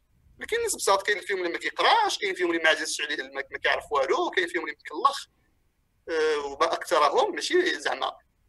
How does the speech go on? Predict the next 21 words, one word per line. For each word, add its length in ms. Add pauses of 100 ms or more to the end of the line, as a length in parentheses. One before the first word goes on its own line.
(120)
ولكن 360
كاين 200
اشياء 300
ما 60
يمكنلكش 320
تمسها 380
ليه. 320 (720)
مثلًا 280
تجي 180
تقول 280
له: 300 (880)
"آه، 180
بنتك 600
ما 100
تس-، 180
ما، 280
ما، 300
ما 80
تعومش 380
مع 60
الدراري". 500